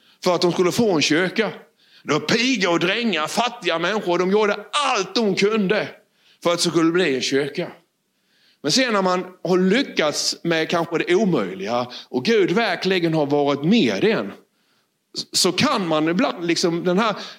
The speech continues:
självgoda, bedrägliga förnöjsamheten infinna sig.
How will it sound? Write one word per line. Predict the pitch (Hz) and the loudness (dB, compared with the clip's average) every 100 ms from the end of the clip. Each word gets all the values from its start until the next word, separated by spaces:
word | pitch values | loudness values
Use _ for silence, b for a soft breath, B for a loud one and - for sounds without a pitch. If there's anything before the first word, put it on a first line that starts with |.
| B | B
självgoda, | - 202 240 247 170 170 135 104 104 131 156 - | -2 0 2 0 0 0 0 -2 -2 0 0 0
bedrägliga | 147 139 196 247 170 143 139 135 131 127 | 0 2 2 2 -2 -4 -4 -2 0 -2
förnöjsamheten | - 160 220 202 139 - 127 135 120 - 127 123 | -2 0 2 2 0 0 0 0 -2 0 -2 2
infinna | 175 208 160 104 87 | 2 2 0 -2 -2
sig. | 87 160 147 | -2 -2 -2